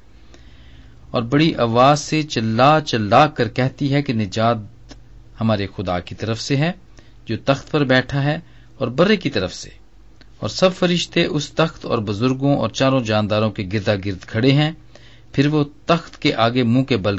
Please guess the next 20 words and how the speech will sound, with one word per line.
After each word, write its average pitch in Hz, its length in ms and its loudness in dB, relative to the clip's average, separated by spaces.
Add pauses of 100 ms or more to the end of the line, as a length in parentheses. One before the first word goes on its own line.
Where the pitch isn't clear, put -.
(120)
گر 131 120 2
پڑے 139 300 2
اور 113 160 -4
خدا 98 340 -4
کو 98 160 -10
سجدہ 135 480 0
کر 123 180 2
کے 131 180 -4
کہا، 139 420 0 (520)
"آمین، 139 540 4 (460)
حمد 170 360 2 (420)
اور 98 120 -4
تمجید 120 560 0 (200)
اور 104 140 -6 (140)
حکمت 165 500 -2
اور 104 160 -6
شکر 170 540 0
اور - 220 -6 (120)
عزت 156 500 2
اور 101 140 -6